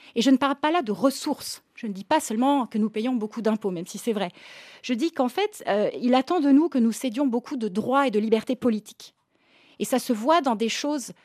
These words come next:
euh, assez simples, enfin, qui sont assez faciles à, à, euh, à observer dans le, le paysage politique actuel. On le voit notamment dans le fait que l'État est une, euh, est une institution assez, assez massive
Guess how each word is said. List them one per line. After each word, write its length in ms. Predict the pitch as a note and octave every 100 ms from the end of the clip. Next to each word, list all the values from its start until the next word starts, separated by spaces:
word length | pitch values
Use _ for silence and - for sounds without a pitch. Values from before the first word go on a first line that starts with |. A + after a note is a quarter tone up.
| _ -
euh, 400 | F#3+ F3 F#3+ F#3 F3 _ _
assez 240 | A3+ - A#3
simples, 560 | - E4 D4+ A3+ D#3+ E3+
enfin, 160 | G#3 G3+
qui 140 | G#3
sont 260 | - A3+ G#3
assez 240 | - A3
faciles 380 | A#3+ A3 - B3+
à, 360 | G3+ F#3+ F#3+
à, 60 | F#3 - - - -
euh, 220 | G3+ G3+
à 100 | -
observer 420 | G#3 G#3+ A#3 G#3+ B3+
dans 120 | A3
le, 180 | G3+ G3+
le 140 | G3+
paysage 400 | A3 G#3+ A3+ G#3+
politique 400 | A3 G3+ G#3 - -
actuel. 440 | G#3+ - B3+ G3+ - - -
On 60 | B3
le 80 | B3
voit 160 | C4+
notamment 380 | C4 B3 A#3+ C4
dans 100 | A3
le 80 | G3
fait 180 | - D#4
que 140 | A3+
l'État 600 | G3+ G3+ G3 - C4+ F4+ - - -
est 220 | G#3+ -
une, 180 | A3+ G#3
euh, 220 | G3 F3+ - - _ - -
est 220 | F#3+ -
une 120 | A3
institution 640 | G#3+ - - - - A#3 A3+
assez, 520 | F3+ - A3+ F#3+ D#3+ - - _
assez 260 | F3+ - C4+
massive 680 | A#3 G#3 - C#4 F#4+ G#3